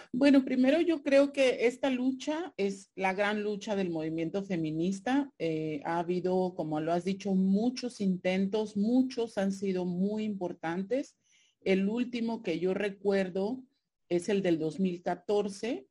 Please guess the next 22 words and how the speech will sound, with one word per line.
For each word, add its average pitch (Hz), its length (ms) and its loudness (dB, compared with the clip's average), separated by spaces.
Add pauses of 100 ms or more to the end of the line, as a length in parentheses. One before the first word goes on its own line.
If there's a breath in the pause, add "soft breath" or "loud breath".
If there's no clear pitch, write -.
seguramente 180 1040 -2
ha 160 100 4
habido 170 360 -2
más, 170 500 -4
al-, 139 220 -6
muchas 196 340 -6
compañeras 165 680 -4
datan 156 480 2
de 139 220 0
muchos 185 540 -4
intentos 160 580 -6
más, 226 340 -4
dos 190 320 0
más 180 280 -4
por 180 200 -6
lo 151 80 -2
menos 156 380 -4
anterior 151 520 -2
al 147 160 0
dos 143 180 -4
mil 147 200 -4
catorce, 202 580 -2